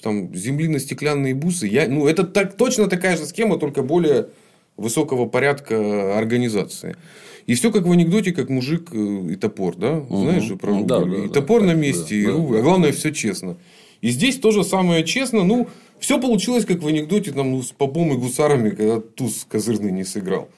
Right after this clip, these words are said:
Speaker 2: Мгм.
Speaker 1: Кто в этом заинтересован?
Speaker 2: Я бы, с твоего позволения, ещё бы сказал, тут это, не надо смеяться, как у киргизов смешно получилось. Это мы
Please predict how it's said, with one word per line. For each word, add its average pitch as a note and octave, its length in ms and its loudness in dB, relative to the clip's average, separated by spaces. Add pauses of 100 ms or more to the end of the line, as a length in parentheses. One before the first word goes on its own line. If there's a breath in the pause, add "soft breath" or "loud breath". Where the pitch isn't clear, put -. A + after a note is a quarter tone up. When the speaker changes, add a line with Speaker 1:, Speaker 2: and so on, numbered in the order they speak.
(120)
Speaker 2:
Мгм. F#2+ 320 -2 (420 loud breath)
Speaker 1:
Кто B3+ 300 2
в A#3+ 40 6
этом A#3 220 4
заинтересован? G#3 880 2 (300)
Speaker 2:
Я G2+ 140 2
бы, F2 360 0
с - 60 -16
твоего F#2 220 0
позволения, E2 500 -2
ещё - 180 -8
бы D2 100 -8
сказал, C#2+ 400 -6
тут - 280 -10
это, - 260 -10 (560 loud breath)
не G#2 120 2
надо G2 500 2
смеяться, F#2 640 0
как E2+ 320 -2
у D#2 240 -2
киргизов F#2 640 -2
смешно F2 480 -4
получилось. E2 720 -4
Это F2 220 -6
мы E2+ 360 0